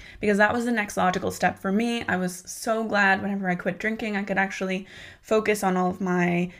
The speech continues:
career ambitions and what I wanted to achieve professionally. And I felt like now that I got drinking out of the way, it was like, "Let's go. I wanna take my career to the next level." And I would have loved to have joined a program or community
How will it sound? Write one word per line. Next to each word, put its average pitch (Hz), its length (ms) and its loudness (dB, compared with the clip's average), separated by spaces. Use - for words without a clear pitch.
career 226 240 6
ambitions 196 720 2
and 175 120 4
what 175 80 2
I 175 80 2
wanted 175 240 2
to 180 140 -2
achieve 175 380 0
professionally. 214 920 4
And 180 460 2
I 180 80 2
felt 190 320 0
like 185 400 2
now 202 220 4
that 220 120 6
I 277 80 4
got - 360 2
drinking 277 380 4
out 202 160 4
of 208 80 -2
the 190 80 0
way, 294 220 6
it 269 80 4
was 214 160 -2
like, 202 180 0
"Let's 254 260 0
go. 311 320 8
I 240 100 8
wanna 254 220 2
take 247 280 -2
my 247 100 0
career 233 220 0
to 226 140 -6
the 226 80 -4
next 233 280 -6
level." 254 320 0
And 208 100 -4
I 214 100 -2
would 233 160 -2
have 247 120 0
loved 233 360 2
to 240 60 -6
have 208 300 0
joined 202 340 0
a - 120 -4
program 226 600 2
or 196 120 -4
community 202 680 0